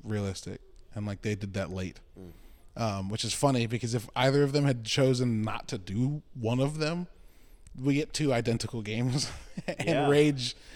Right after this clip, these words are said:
Speaker 1: didn't play as well as Borderlands did, as much as, uh, they would have wanted to. But if Borderlands was photorealistic, like, when Rage came out, they would have been like, "This is a cheap
Speaker 2: I
Speaker 1: knockoff."
Speaker 2: wonder if, I wonder if Rage would have held up if you just beat it.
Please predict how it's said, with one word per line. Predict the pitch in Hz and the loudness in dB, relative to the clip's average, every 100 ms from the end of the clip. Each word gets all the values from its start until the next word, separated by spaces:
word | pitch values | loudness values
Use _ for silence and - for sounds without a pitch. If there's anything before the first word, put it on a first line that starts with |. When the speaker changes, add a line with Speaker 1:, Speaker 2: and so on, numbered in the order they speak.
| - - 123 | -20 -16 -2
Speaker 1:
didn't | 117 156 165 | 2 2 2
play | 175 175 | 6 6
as | 139 120 | 6 4
well | 123 113 | 0 0
as | 110 | 0
Borderlands | 131 123 113 107 | 2 2 0 0
did, | 107 104 101 | 0 -2 -4
as | - 113 | -8 -4
much | 123 - | -4 -4
as, | 113 113 | -6 -6
uh, | 120 110 110 | -4 -2 -2
they | 113 | -2
would | 113 | -2
have | 110 | -2
wanted | 110 107 101 | -2 -4 -4
to. | 110 98 - - - - - - | -4 -6 -10 -20 -20 -20 -20 -4
But | 127 | 2
if | 120 | 6
Borderlands | 151 147 135 | 8 8 4
was | 127 | 2
photorealistic, | 143 127 117 117 - 101 110 | 2 2 2 0 -2 -6 -6
like, | 95 82 | -8 -8
when | 110 110 | -4 -2
Rage | 110 107 | 0 -2
came | - 107 | -4 -4
out, | 92 | -4
they | |
would | 101 | -4
have | 104 | -4
been | 98 | -6
like, | |
"This | 180 | -6
is | 107 | -6
a | |
cheap | - 117 | -4 -4
Speaker 2:
I | 127 | -4
Speaker 1:
knockoff." | 117 92 285 | -4 -4 -6
Speaker 2:
wonder | 285 | -6
if, | 151 - - | -8 -10 -18
I | 165 | -14
wonder | 233 | -14
if | 120 | -10
Rage | 117 110 104 | -8 -8 -8
would | 95 | -8
have | |
held | 95 95 | -8 -10
up | 92 | -12
if | - | -16
you | 82 | -18
just | 82 - - | -18 -20 -18
beat | 95 92 | -14 -12
it. | 82 | -14